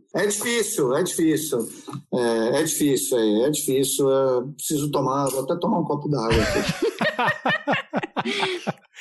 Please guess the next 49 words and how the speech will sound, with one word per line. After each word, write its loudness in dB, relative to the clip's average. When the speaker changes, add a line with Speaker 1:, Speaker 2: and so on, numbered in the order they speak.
Speaker 2:
Não, 4
mas 2
eu 2
entendo 0
perfeitamente, 0
cara. 0
E 0
que -2
bom 2
que 2
tem 2
gente 0
como 0
você, 0
é, 0
refletindo 0
sobre -2
essas -4
coisas. 2
A 4
gente 0
já 0
discutiu -2
isso -2
aqui -6
bastante -2
no 0
Chutando -2
a 2
Escada. -2
Dá 0
um, 2
de -8
fato, -2
um 2
negócio, 2
né? 2
Porque 0
a -2
gente -4
vê 0
os 0
interesses -2
brasileiros, -2
assim, -4
sendo -6
escanteados -2
de 0
maneira 0